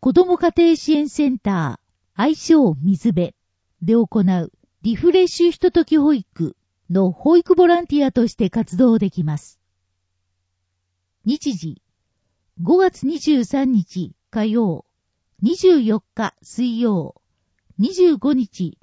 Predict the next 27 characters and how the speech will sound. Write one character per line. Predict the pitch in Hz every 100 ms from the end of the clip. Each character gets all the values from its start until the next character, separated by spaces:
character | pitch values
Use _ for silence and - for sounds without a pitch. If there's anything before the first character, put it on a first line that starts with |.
| _
木 | 175 208 262
曜、 | 254 240 180 - _ _ _ _ _ _ _
午 | 175 349
後 | 349 233
二 | 226
時 | 320 330
か | 247
ら | 190
四 | 185 220
時、 | 156 147 _ _ _ _ _ _
全 | - 311 247
三 | - 202 202
回。 | 202 180 - _ _ _ _ _ _ _ _ _ _ _ _
場 | - 220
所、 | - 220 - _ _ _ _ _ _ _
東 | 302 339 359
洋 | 359 339
区 | -
民 | 294 285 233
館、 | - 156 135 - _ _ _ _ _ _ -
東 | 320 320 233
洋 | 220 202 151 - _
三 | _ - 320 339
の | 339 311
一 | - 294
の | 262 180
二。 | 160 175